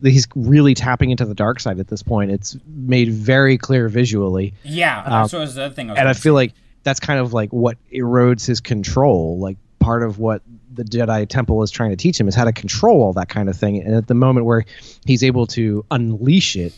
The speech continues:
Speaker 1: he is victorious, and that's kind of his end declaration to s-, to either get it all out of his system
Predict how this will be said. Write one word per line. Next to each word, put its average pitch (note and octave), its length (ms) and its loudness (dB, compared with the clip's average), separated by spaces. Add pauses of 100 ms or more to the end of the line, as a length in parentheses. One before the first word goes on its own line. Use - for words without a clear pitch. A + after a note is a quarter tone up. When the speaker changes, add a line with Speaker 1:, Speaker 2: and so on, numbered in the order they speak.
(140)
Speaker 1:
he B2+ 240 0
is A2+ 140 0
victorious, G#2 1080 -2
and A#2+ 120 -6
that's A#2+ 200 -2
kind A2+ 260 -4
of G2+ 80 -2
his G#2 320 -2
end B2 260 2
declaration A2+ 720 0
to F#2+ 100 -6
s-, - 180 -10 (100)
to G#2+ 160 -4 (420)
either C#3+ 240 4
get B2+ 160 2
it G#2+ 80 0
all D3 240 4
out F#3+ 140 4
of G3 60 2
his G3 120 0
system G#3 580 -2